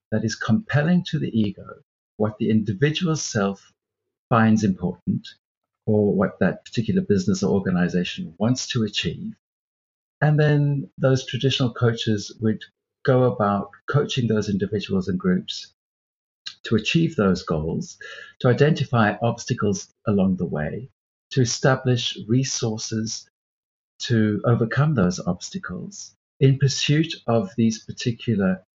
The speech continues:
ego-based goals. And even if a more noble orientation was pursued, it's like, "Okay, let's, let's not be greedy now. We know that's not the way to be in this day and age. Let's think about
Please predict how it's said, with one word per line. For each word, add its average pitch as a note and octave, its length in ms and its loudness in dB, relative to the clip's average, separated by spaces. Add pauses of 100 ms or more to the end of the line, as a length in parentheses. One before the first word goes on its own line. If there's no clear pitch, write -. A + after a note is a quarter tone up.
(120)
ego-based A2+ 1040 0
goals. - 580 -6 (840)
And C3 160 4
even G3+ 400 4
if - 520 2 (640)
a B2 80 2
more A#2 240 4
noble A2+ 560 4
orientation F#2+ 920 2
was F#2+ 200 -4
pursued, F#2 840 0 (220)
it's - 100 -12
like, F#2 160 4 (140)
"Okay, F#2+ 280 2
let's, F#2+ 380 -2
let's G2+ 160 0
not - 220 2
be D#3+ 120 6
greedy F#2 460 2
now. G2 220 4
We G2 120 4
know G2+ 200 2
that's G2 240 0
not - 180 0
the G#2 80 0
way F#2+ 180 4
to - 220 -8
be F#2+ 160 4
in E2+ 80 2
this E2 220 -6
day F2+ 180 -2
and E2+ 140 -6
age. G#2 260 -4 (280)
Let's B2+ 220 -2
think B2 220 0
about G#2 400 2